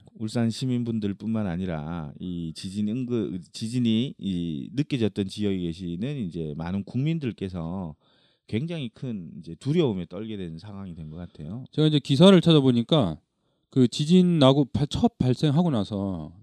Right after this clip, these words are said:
Speaker 2: 지금까지 한 삼백사십여 차례?
Speaker 1: 여진이.
Speaker 2: 여진이
Speaker 1: 네.
Speaker 2: 막, 어, 규모 이, 삼 정도 이렇게 느끼셨고, 그 우리 평론님은 페이스북에 계속 올리셨어요? 여진을 많이 느끼셨는지?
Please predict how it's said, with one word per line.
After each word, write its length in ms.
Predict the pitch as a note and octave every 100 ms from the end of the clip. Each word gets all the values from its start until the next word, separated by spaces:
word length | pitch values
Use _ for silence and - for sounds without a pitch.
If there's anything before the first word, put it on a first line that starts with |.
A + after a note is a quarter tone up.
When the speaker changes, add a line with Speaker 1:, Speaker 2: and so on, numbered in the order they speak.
| A#2
Speaker 2:
지금까지 580 | - C3 C#3 C#3 B2 A#2+
한 180 | A#2+ C#3
삼백사십여 720 | - F#3+ F3+ D#3 E3+ E3 D3
차례? 320 | - B2 A#2+ - _ _ _ _ _ _ F2+
Speaker 1:
여진이. 520 | F#2+ G2+ G2 E2+ F#2+ _
Speaker 2:
여진이 640 | A#2+ B2 C3 C#3 A#2 G2+ G#2
Speaker 1:
네. 80 | E2
Speaker 2:
막, 240 | F#2 F2+ - _ _
어, 300 | - G#2 G2+ F#2+
규모 360 | - B2+ B2+ A#2
이, 420 | - A#2 D3+ G#3
삼 420 | B2 C#3 D#3+ G3+ -
정도 460 | - A#2 G2+ G2 G3+ - _
이렇게 400 | - - G2+ E2+ - _ _ _ _
느끼셨고, 560 | B2+ - B2+ A#2+ C3+ A#2+
그 80 | B2+ A#2
우리 140 | A#2 C3+
평론님은 1000 | D#3+ G3 F#3+ F3+ E3 D3+ C#3+ C3 A2+ G2+ - _ -
페이스북에 480 | F#3 G3+ F3+ D3+ A#2 _ _ _ _ _ _
계속 280 | D3 F3+ F#3
올리셨어요? 560 | B2+ A2 G2+ - G#2+ G#3+ D3+
여진을 460 | A2 A#2+ A#2 G#2+ -
많이 220 | A2+ A#2
느끼셨는지? 640 | G#2+ - G2+ F#2+ F2 A#2